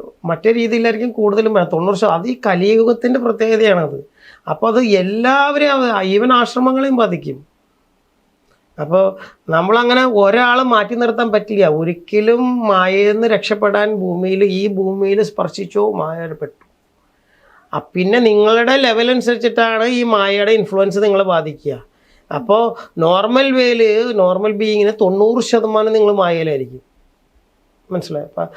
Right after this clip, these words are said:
നമ്മൾ കാണുന്നതുമായിരിക്കും പ്രപഞ്ചം. ശരിക്കും പറഞ്ഞാൽ ശരിക്കും അഹം ബ്രഹ്മാസ്മിലിരിക്കുന്ന ആൾക്കാർക്ക് ഇതെല്ലാം ഈ പ്രപഞ്ചം മായയാണ്. ശരിക്കും അങ്ങനെ പറഞ്ഞു കഴിഞ്ഞാല് എന്ന് പറഞ്ഞാൽ എന്തെങ്കിലും ഇവിടെ നിലനിൽക്കുന്നതായിട്ടുണ്ടോ?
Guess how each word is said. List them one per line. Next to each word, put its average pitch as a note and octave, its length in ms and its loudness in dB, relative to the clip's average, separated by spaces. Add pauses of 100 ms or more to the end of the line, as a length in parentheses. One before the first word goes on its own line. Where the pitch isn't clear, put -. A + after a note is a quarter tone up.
(100)
നമ്മൾ G#3+ 320 0
കാണുന്നതുമായിരിക്കും G#3 1120 0
പ്രപഞ്ചം. F3+ 400 -2 (240)
ശരിക്കും F3 420 0
പറഞ്ഞാൽ B3+ 380 0
ശരിക്കും A3 640 -2 (240)
അഹം A3 300 0
ബ്രഹ്മാസ്മിലിരിക്കുന്ന A#3+ 960 2
ആൾക്കാർക്ക് G#3 880 0 (220)
ഇതെല്ലാം G3 880 2
ഈ F3 280 0
പ്രപഞ്ചം G#3 600 2
മായയാണ്. G#3 560 2 (100)
ശരിക്കും F3 280 -2
അങ്ങനെ F3 260 2
പറഞ്ഞു E3+ 240 0
കഴിഞ്ഞാല് C#3 500 -8 (440)
എന്ന് F#3 160 2
പറഞ്ഞാൽ A3 300 0 (300)
എന്തെങ്കിലും A#3+ 640 2
ഇവിടെ B3+ 320 0
നിലനിൽക്കുന്നതായിട്ടുണ്ടോ? G#3 1080 0